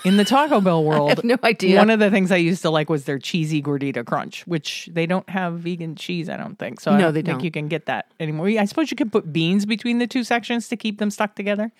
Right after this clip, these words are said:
Speaker 2: Hmm, interesting thought.
Speaker 1: But yeah, so I did one with, um, a hard shell wrapped around, or no, the other way. A soft shell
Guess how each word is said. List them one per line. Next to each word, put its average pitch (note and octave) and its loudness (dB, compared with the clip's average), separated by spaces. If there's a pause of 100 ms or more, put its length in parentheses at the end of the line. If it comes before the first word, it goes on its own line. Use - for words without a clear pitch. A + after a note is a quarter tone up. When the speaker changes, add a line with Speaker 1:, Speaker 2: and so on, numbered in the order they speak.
(160)
Speaker 2:
Hmm, D#4+ -2 (220)
interesting G3+ -2
thought. F3 -6
Speaker 1:
But E3+ -2
yeah, - -2
so - -6
I D#3 -2
did D#3+ -6
one D#3+ -4
with, - -12
um, B2+ -8 (880)
a - -4
hard D#3+ -2
shell C#3+ -6 (300)
wrapped D3 -2
around, D3+ -4 (500)
or E3+ 2
no, D3 -4
the C#3+ -4
other D#3+ 0
way. A#2+ -4 (920)
A - -4
soft A3 0
shell - -4